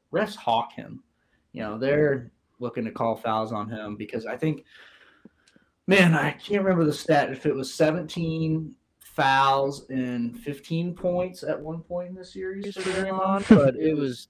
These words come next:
Speaker 1: I think that was at game four. Um, it was bad, but
Speaker 2: Yeah, he, uh, he was the first player to foul out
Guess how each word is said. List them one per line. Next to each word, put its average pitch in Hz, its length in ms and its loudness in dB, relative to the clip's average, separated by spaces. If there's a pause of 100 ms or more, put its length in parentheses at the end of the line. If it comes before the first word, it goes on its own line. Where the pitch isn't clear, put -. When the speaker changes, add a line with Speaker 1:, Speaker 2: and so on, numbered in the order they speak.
Speaker 1:
I 127 80 -6
think 151 200 -4
that 139 180 2
was 131 140 -2
at 120 220 -4
game 127 240 -6
four. 139 580 -2 (800)
Um, 104 640 -6
it 135 120 -4
was 123 120 -4
bad, 107 520 -2
but 98 200 -6 (680)
Speaker 2:
Yeah, 143 180 8
he, 143 220 8
uh, 123 200 8 (320)
he 156 100 2
was 156 120 6
the 135 80 2
first 135 280 2
player 127 220 6
to 117 80 0
foul 113 340 0
out 117 280 4